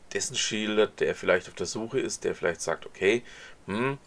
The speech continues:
ich hab hier irgendwelche Defizite, irgendwelche Themen, die ich selber so nicht lösen kann. Dazu brauche ich die entsprechende Unterstützung, die entsprechende Beratung.“ Aber,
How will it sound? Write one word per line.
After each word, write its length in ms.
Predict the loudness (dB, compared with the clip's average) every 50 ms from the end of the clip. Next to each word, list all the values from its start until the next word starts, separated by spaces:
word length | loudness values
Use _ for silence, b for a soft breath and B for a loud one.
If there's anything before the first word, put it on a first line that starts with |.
| B B B B B B
ich 160 | -10 2 2
hab 120 | 2 2
hier 300 | 4 6 8 10 10 10 8 6
irgendwelche 340 | 4 4 4 2 0 0
Defizite, 540 | -2 -4 -4 -4 -6 -8 -6 -8 2 4 4
irgendwelche 340 | 4 4 2 0 -2 -4 -4
Themen, 340 | -2 -2 -2 -2 -2 -2 -4
die 160 | -6 -10 -8
ich 80 | -6 2
selber 300 | 4 6 6 8 6 4
so 160 | 4 2 0
nicht 140 | 0 0 0
lösen 280 | -2 -2 -2 -2 -6
kann. 240 | -4 -4 -4 -2 2
Dazu 260 | 0 0 0 0 -4
brauche 240 | -2 0 0 0 0
ich 60 | -2
die 80 | -4 -4
entsprechende 600 | -6 -6 -4 -4 -4 -4 -4 -4 -2 0 0 0
Unterstützung, 480 | -2 -6 -8 -10 -10 -10 -10 -10 -6
die 60 | -6 -8
entsprechende 340 | -8 -6 -8 -6 -6 -2
Beratung.“ 540 | 2 4 4 4 4 2 2 2 0 0 0 -6 B B B B B B B B B B B B B B
Aber, 520 | -2 6 10 12 12 12 12 12 10 6